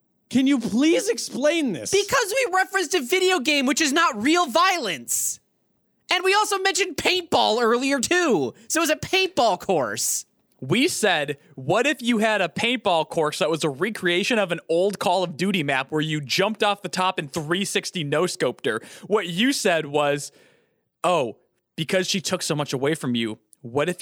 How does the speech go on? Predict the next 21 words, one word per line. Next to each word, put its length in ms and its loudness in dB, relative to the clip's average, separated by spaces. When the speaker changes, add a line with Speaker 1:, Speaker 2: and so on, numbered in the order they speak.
Speaker 3:
you 100 -4
smothered 720 -4
her 180 -2
in 160 -4
his 140 -2
sleep? 460 -4
Speaker 2:
Why 180 2
Speaker 3:
Because 160 -2
Speaker 2:
don't 80 0
Speaker 3:
then 80 -2
Speaker 2:
you 60 -2
Speaker 3:
you'd 80 -4
have 200 -4
ten 240 -2
days 240 -2
to 100 -6
get 140 -2
away 220 -2
with 240 -12
the 80 -6
murder." 480 -8